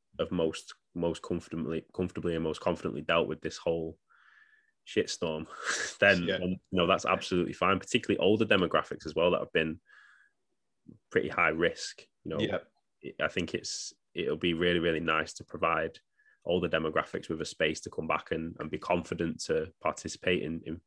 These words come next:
Speaker 1: structured exercise again.
Speaker 2: Yeah, it's brilliant. And we do have a lot of the, uh, baby boomers with us as well. And they have, they found it invaluable, you know, just having that,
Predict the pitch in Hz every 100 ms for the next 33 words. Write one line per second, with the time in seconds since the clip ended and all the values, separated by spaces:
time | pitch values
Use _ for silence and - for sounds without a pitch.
0 | - - - 85 - - - 80 80 73
1 | - - _ _ _ _ _ - 113 120
2 | 117 107 - 113 113 107 101 107 107 107
3 | - - - - 113 101 95 90 101 101
4 | - - - - - 107 104 104 95 104
5 | 101 98 92 92 - - - 113 104 98
6 | 110 104 98 98 - - - 95 98 98
7 | 95 92 - 101 92 - - 98 98 95
8 | 92 98 110 135 139 120 98 113 120 113
9 | 110 101 98 101 101 101 101 95 104 98
10 | 95 95 98 - 101 95 92 90